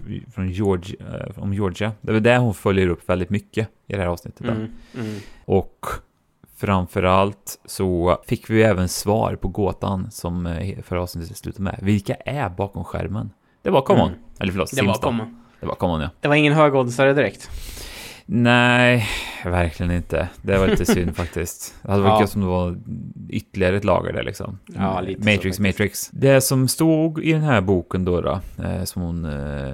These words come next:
Speaker 1: hittade, som hon fick av George, Skrot George gamla ex, var ju två namn som var framförallt George, om det var hans mamma och moster, om jag tolkar rätt. För Gloria var väl hans moster?
Speaker 2: Jag tror det.
Speaker 1: Ja. Eh, hon heter Gloria Juliette, och hon är
Speaker 2: Mm.
Speaker 1: ju tyvärr, eh,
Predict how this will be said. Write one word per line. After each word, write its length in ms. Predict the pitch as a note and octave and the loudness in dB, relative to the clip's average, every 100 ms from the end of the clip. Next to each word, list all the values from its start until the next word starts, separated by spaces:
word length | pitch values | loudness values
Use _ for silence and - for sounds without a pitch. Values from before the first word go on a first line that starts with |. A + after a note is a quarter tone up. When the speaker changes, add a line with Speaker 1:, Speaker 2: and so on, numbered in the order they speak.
| D#2 | -8
Speaker 1:
hittade, 480 | F#2 - - - F2 | -10 -10 -8 -6 -6
som 120 | - | -6
hon 60 | F2 | -6
fick 120 | F#2 | -4
av 200 | F2+ F2 | -2 -2
George, 560 | F2 F2+ - E2+ - - | -2 -4 -4 -6 -6 -8
Skrot 340 | - B2+ A2 | -2 0 2
George 220 | A#2+ G#2+ | 0 0
gamla 180 | G2+ F#2+ | 0 0
ex, 260 | G#2 - - | 0 -4 -8
var 280 | F#2+ G2+ F#2 | -2 0 2
ju 360 | F2+ F2+ F2+ - - | 2 0 0 -4 -8
två 180 | - A2+ | -2 2
namn 440 | A2+ B2 F2 D2 | 4 4 2 -2
som 360 | - F2+ F2 F2 | -4 -4 -2 -2
var 240 | F2 F2+ | 0 0
framförallt 440 | - F2+ F#2 F2 F2+ | 0 -4 0 -2 -2
George, 200 | F2+ - - - | -6 -6 -20 -10
om 100 | G#2 | -4
det 60 | A#2 | -2
var 60 | |
hans 120 | G#2 | -2
mamma 340 | G2 A2 C#3 F2+ | 0 0 2 2
och 80 | A#2+ | 0
moster, 680 | C3+ - - - E3 E2+ - | -2 -4 -10 -2 2 2 0
om 80 | F#2 | -4
jag 80 | F#2+ | -4
tolkar 240 | F2 F#2 | -4 -2
rätt. 240 | D2+ - - | -4 -6 -10
För 60 | |
Gloria 280 | G2+ A#2 A2+ | -2 2 2
var 120 | A#2+ G#2+ | 4 2
väl 80 | |
hans 160 | G2 F2+ | 2 -2
moster? 380 | G2 - A#2 - - | -4 -2 -2 -2 -8
Speaker 2:
Jag 160 | B2+ | -6
tror 120 | F#3 | 2
det. 120 | C3+ G#2+ - - - | 2 2 -6 -16 -10
Speaker 1:
Ja. 300 | G#2 G2+ A2+ - _ _ _ _ - | -4 0 0 -4 _ _ _ _ -10
Eh, 360 | G#2+ G#2+ G#2 G#2+ | -2 2 2 2
hon 120 | C3+ | 0
heter 220 | D#3+ D3 | 0 -2
Gloria 440 | D3+ E3+ F2+ E2+ F#2 - - - | 2 6 6 4 -2 -10 -20 -10
Juliette, 480 | G#2 G2+ E2 - - - - | -2 2 2 0 -12 -12 -12
och 120 | G#2 | -2
hon 240 | G#2+ A#2+ - | 0 0 -2
är 240 | G#2 A#2 | -2 2
Speaker 2:
Mm. 100 | G2 G2 | 2 2
Speaker 1:
ju 40 | |
tyvärr, 460 | - G#2+ F#2+ F#2 F#2 | 0 4 4 6 4
eh, 500 | F#2 F2+ F2+ F2+ | 4 4 2 2